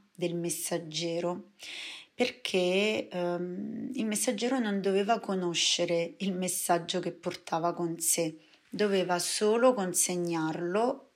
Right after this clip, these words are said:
con la sua persona, arrivando ovviamente a destinazione. Ehm,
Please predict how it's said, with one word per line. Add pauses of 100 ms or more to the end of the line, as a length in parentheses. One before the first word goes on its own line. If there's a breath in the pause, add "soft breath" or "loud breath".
(100)
con
la
sua
persona, (640 loud breath)
arrivando
ovviamente
a
destinazione. (1040 loud breath)
Ehm,